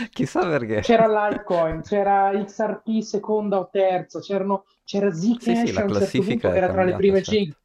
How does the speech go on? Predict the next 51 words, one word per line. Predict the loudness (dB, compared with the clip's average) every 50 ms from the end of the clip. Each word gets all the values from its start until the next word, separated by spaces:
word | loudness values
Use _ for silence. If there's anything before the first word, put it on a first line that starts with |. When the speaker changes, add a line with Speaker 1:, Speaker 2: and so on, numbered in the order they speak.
| _ _ _
Speaker 2:
C'era | -12 -8 -8 -6 -4
una | -4 -4 -2
classifica | -2 -2 0 2 2 4 4 4 2 0
che, | 0 -2 -2 -4 -6 _
che | -2 -2
era | -2 -2 -8 _ _ _ _ _ _ _ _ _ _ _ _ _ _
astronomicamente | _ -2 -2 -2 -2 -2 -2 0 2 2 2 2 2 4 2 2 2 2 0 0
diversa | 2 4 4 4 4 2 -2 -4 -2 -2 -2 -2
da | -2 -6 -8 -10
quelle | -4 0 2 2 4 4 2
che | 2 0
abbiamo | 0 0 0 0
visto | -2 -2 -2 -4 -4 -2 0 0
dopo | 2 2 2 0
il | -2 -2
duemilaventuno | -2 -2 -2 -2 -4 -4 -2 -2 -2 -2
ventidue. | -2 -2 -2 -4 -4 -4 -8 -20 _ 0
Quindi | 4 4 4 4 2 -4 _ _
anche | 0 2 4 4 4
lì | 4 4 2 2
indicizzare | 2 2 2 2 0 0 2 4 4 4 4
le | 4
prime | 4 2 2
venti | 2 2 0 0 -4 -6
non | -6 -4
è | -4
un | -4
discorso | -4 0 0 -2 0 0 -2
che | -4
puoi | -4 -4
fare | -2 0 2 2
oggi, | 2 2 0 -4 -10 _ _ _
magari | _ 0 2 2 2
lo | 2 0
puoi | -2 -4 -4
fare | -2 -2 -2
tra | 0 0 -2
dieci | 0 2 2 2 2 0
anni, | -4 -4 -2 -4 -4
tra | -6 -8
cinque | -6 -4 -4 -2 0 0 0
anni, | 2 0 0 2
quando | 2 2 2 2
il | 0 -2
mercato | -4 -2 -2 -2 -4 -2
si | -8 -10
è |
più | -6 -4
o | -2 0
meno | 0 0 0
stabilizzato. | 0 -2 0 0 2 2 2 2 2 0 0 0 -2 -6 -8 -8 -8